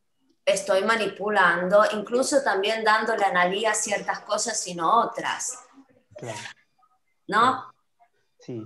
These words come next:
Speaker 1: Entonces ahí la verdad, ¿dónde está la verdad? Porque yo ahora, mientras tanto, si el archivo está en mis manos, puedo darles lo que quiero y no lo que no <laughs> quiero.
Speaker 2: Claro, sí.
Speaker 1: Entonces,
Speaker 2: Se, se
Speaker 1: en
Speaker 2: me
Speaker 1: ese
Speaker 2: ocurre que
Speaker 1: sentido
Speaker 2: podría haber, podríamos hablar en plural, ¿verdad?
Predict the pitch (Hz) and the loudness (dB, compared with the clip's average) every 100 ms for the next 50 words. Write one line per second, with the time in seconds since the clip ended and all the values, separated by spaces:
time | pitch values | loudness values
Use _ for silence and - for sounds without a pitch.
0 | - - - 254 254 254 240 233 233 220 | -10 -10 -6 -4 -2 0 2 2 4 4
1 | 220 220 220 208 185 175 208 208 202 - | 4 2 4 6 6 4 2 0 -4 0
2 | 208 208 247 339 277 175 185 185 190 - | 2 4 6 6 6 4 0 -4 -2 0
3 | 214 226 220 190 190 190 196 190 220 208 | 4 4 4 2 0 -4 -6 -4 -6 -6
4 | 202 190 196 190 226 208 196 208 226 240 | -8 -2 0 0 -4 -4 -6 -4 -4 -2
5 | 214 214 233 - 208 196 190 190 196 196 | 0 0 0 -2 0 0 4 4 4 0
6 | 185 180 180 190 220 208 202 220 190 180 | -4 -8 -8 -10 -2 0 2 0 -2 -2
7 | 185 180 - 170 185 - - 240 175 - | 0 0 -4 -10 -10 -8 -2 -2 -2 -4
8 | - - _ _ _ _ - 175 151 117 | -8 -16 _ _ _ _ -2 4 4 4
9 | 104 - 135 107 - 131 - - 139 123 | -6 -10 -10 -8 -8 -8 -8 -6 -4 -2
10 | 214 202 151 123 131 147 156 233 - - | 0 0 -2 -2 -2 0 0 -2 -4 -8
11 | 123 143 - 127 143 135 117 120 135 110 | -8 -8 -8 -6 -4 -4 -4 -2 -2 -4
12 | - 120 107 107 104 101 120 120 | -10 -16 -14 -8 -8 -4 -4 -4